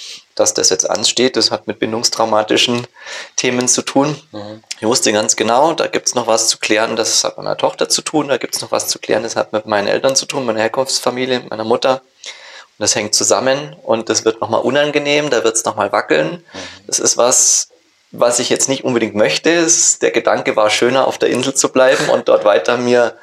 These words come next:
Speaker 1: ja, meine Bedürfnisse zu befriedigen nach
Speaker 2: Ja.
Speaker 1: Freiheit, nach, ja,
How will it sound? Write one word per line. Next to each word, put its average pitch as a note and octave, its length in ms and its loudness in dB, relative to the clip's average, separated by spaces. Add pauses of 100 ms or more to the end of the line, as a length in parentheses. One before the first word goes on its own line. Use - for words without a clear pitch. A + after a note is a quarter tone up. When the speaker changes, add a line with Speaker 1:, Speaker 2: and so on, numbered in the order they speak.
(500)
Speaker 1:
ja, B2 380 4
meine A#2+ 200 0
Bedürfnisse B2+ 580 0
zu C3 160 0
befriedigen C3 640 0
nach A2 340 0
Speaker 2:
Ja. - 60 -16
Speaker 1:
Freiheit, B2 800 0
nach, A2+ 400 -2
ja, A#2+ 420 0